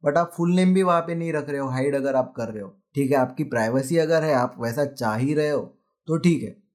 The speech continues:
but अगर आप उसके बारे में अवेयर नहीं हो, आपने डाल दिया कुछ भी, आपको नहीं डालना था, आपको, आप नहीं चाहते कि लोग आपको पहचान ना पाए, तो दोनों जगह पे अगर आपने कुछ अलग ही नाम डाल दिया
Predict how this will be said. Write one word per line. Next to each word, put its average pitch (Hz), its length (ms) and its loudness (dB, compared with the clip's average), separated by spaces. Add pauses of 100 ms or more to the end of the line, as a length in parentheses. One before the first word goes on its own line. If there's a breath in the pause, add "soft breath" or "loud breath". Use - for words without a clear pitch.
(100)
but 160 200 4
अगर 160 200 6
आप 160 120 4
उसके 160 220 -8
बारे 147 220 2
में 151 120 -2
अवेयर 131 220 2
नहीं 135 180 0
हो, 117 80 0
आपने 117 220 -6
डाल 127 240 2
दिया 113 140 -2
कुछ 101 200 -12
भी, 98 160 -16 (260)
आपको 110 240 -2
नहीं 151 140 2
डालना 120 300 0
था, 107 180 -14
आपको, 120 260 -10
आप 117 200 -4
नहीं 156 160 -2
चाहते 139 320 0
कि 127 120 -4
लोग 123 200 -2
आपको 120 400 -4 (240)
पहचान 120 380 0
ना 113 120 -6
पाए, 95 280 -12 (260)
तो 160 100 -2
दोनों 135 300 4
जगह 147 240 2
पे 143 140 -2
अगर 143 200 0
आपने 139 240 -2
कुछ 135 220 -6
अलग 120 220 -2
ही 135 80 -4
नाम 139 220 -6
डाल 135 200 -4
दिया 127 260 -6